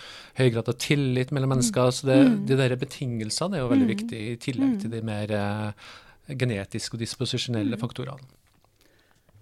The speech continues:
Speaker 2: Men f-, mennesker som opplever å ha det godt, de har ofte, eh, deltar, eh, i, eh, nettverket sitt, i samfunnet, i frivilligheten, de har gode relasjoner.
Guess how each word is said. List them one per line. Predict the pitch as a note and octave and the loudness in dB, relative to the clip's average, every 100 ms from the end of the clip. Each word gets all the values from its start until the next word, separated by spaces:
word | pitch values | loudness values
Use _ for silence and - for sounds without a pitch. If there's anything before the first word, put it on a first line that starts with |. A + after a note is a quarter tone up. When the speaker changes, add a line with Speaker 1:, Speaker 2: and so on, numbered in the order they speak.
| _ - - - _ | _ -20 -20 -20 _
Speaker 2:
Men | C4 C4+ | 0 2
f-, | - - | 0 -2
mennesker | A#3+ A3 F3+ G#3+ | -2 -2 -4 -6
som | A3 A#3+ A#3+ B3 A3 | -2 0 0 0 -6
opplever | - G#3+ G3 G3+ | -8 -6 -4 -2
å | G#3+ G#3+ A3+ A#3 | -2 0 -2 -4
ha | G3 G3+ G3 | -4 -4 -2
det | A3 | 0
godt, | E4 - | 0 0
de | - | -2
har | B3 | -2
ofte, | A#3 - - G#3 A3 A#3+ - _ - - _ | -4 -10 -2 2 4 2 -2 _ -20 -20 _
eh, | G3+ G3 G3 | -6 -4 -2
deltar, | A3+ G#3+ G#3+ - A#3 A#3+ A#3+ | 0 -2 -4 -6 -6 -4 -2
eh, | A#3+ A#3 A3+ A#3 B3 - | 0 2 2 0 -2 -6
i, | G3 G3+ | -4 -4
eh, | G3 G3 G3 | -4 -4 -6
nettverket | - A3+ A3 - A#3 - A#3 | -6 -6 -8 -12 -12 -8 -8
sitt, | - A3 - _ - | -2 -4 -4 _ -10
i | G3 F#3+ G3 | -8 -8 -8
samfunnet, | - B3+ G#3+ - G#3 G#3 A3+ A#3+ F#3 | -4 -4 -4 -6 -4 0 0 -2 -4
i | F3+ F#3 F#3 | -8 -8 -10
frivilligheten, | - C4 A#3 A#3 A3 G#3+ G#3 - A#3 A#3 A3+ | -2 -2 0 0 -2 -4 -6 -6 -2 -2 -2
de | G#3 | -6
har | G#3 | -8
gode | A3 C4 G#3 G3 | -8 -8 -6 -10
relasjoner. | F#3+ A3+ A#3+ - G3 G3 C#4+ | -8 -10 -8 -8 -6 -4 -4